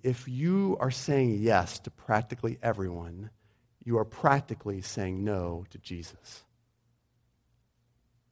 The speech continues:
Say that again. If you are saying yes to practically everyone, you are practically saying no to Jesus. Alexander the Great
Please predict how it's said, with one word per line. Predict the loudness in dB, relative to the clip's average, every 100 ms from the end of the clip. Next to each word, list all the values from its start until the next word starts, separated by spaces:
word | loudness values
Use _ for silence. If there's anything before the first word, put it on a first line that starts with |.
| _
Say | -4 -2
that | -2
again. | -4 -10 -10
If | -6
you | -2
are | 2 2
saying | 2 0 2 2
yes | 4 4 4 -2
to | -12
practically | -2 2 2 0 -6 -4
everyone, | -2 -2 -2 -2
you | -2 -4
are |
practically | -6 -2 -2 -2 -8
saying | -8 -8 -8 -6
no | -8 -10 -16 _ _ _ _ _
to | _ -16
Jesus. | -16 -16 -18 -20 -20 _ _ _ _ _ _ _ _ _ _ _ _ _ _ _ _ _ _ _ _ _ _ _
Alexander | 2 4 6 6
the | 6
Great | 4 6 6 4 -2 -10